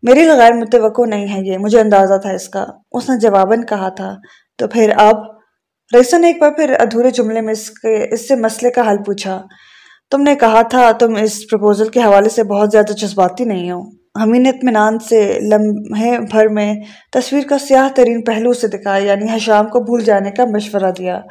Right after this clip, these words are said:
"تم واقعی ایسا سوچ رہے ہو؟" رئیسہ کو جیسے یقین نہیں آیا۔ "تمہیں لگتا ہے میری اور اس کی شادی نہیں ہو سکتی؟"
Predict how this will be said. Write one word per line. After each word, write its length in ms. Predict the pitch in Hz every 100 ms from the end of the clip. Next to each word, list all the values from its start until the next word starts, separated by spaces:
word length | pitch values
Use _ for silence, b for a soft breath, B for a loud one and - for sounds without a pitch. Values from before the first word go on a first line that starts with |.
| B B B B B B B -
"تم 180 | 294 247
واقعی 260 | 214 330
ایسا 240 | 370 302 269
سوچ 340 | 226 208 208
رہے 140 | 190
ہو؟" 240 | 190 196 -
رئیسہ 480 | _ - 220 226 302
کو 60 | 302
جیسے 280 | 247 247 262
یقین 360 | 233 240 269
نہیں 260 | 247 214 202
آیا۔ 300 | 196 196 196 - -
"تمہیں 200 | 233 226
لگتا 260 | 214 -
ہے 40 | 285
میری 220 | 240 226
اور 80 | 247
اس 140 | 240
کی 80 | 247
شادی 320 | 233 208 202
نہیں 180 | 240 240
ہو 80 | 226
سکتی؟" 520 | 226 214 220 214 214